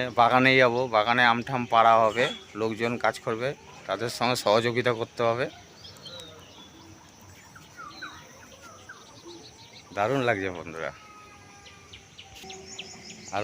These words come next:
ওই বাগানে বন্ধুরা ওই সবজি চাষের জন্য সব কিছু গাছ বসিয়েছে, পেঁপে চারাও বসিয়েছে।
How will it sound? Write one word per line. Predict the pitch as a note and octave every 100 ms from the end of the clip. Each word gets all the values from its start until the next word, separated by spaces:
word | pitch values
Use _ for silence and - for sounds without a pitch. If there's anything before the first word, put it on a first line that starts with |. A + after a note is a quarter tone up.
| A2+
ওই | B2 A#2
বাগানে | A#2 C3 B2+
বন্ধুরা | B2+ B2 C3 D3+ F#3 - - - - - - - - - - - -
ওই | G#2 G#2 G#2+ G#2+ G#2+
সবজি | - A#2+ G#2+ B2 C3 -
চাষের | A#2+ A#2+ - C3+ A#2+
জন্য | B2+ B2+ C3 C3
সব | A2+ C3+
কিছু | A#2+ C3 A#2
গাছ | A#2 A#2 B2
বসিয়েছে, | A#2+ C3 B2 C3
পেঁপে | A#2+ G2+ A#2 -
চারাও | A#2 B2+ A#2
বসিয়েছে। | - B2 A2+